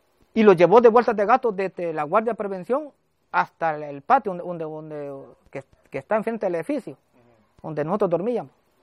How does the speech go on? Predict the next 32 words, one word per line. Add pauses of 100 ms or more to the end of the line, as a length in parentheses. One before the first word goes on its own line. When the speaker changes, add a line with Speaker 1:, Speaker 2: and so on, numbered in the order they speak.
(140)
Speaker 1:
Ahí
está
una
cancha
de
basquetbol. (480)
Ahí,
ahí, (420)
a
este
lado
estaba
una
piscina. (520)
Una, (180)
estaba,
la
estaban
haciendo
en
ese
tiempo. (2000)
Cuando
iba
mi
coronel,
gracias
a
Dios
que
allí
estaba.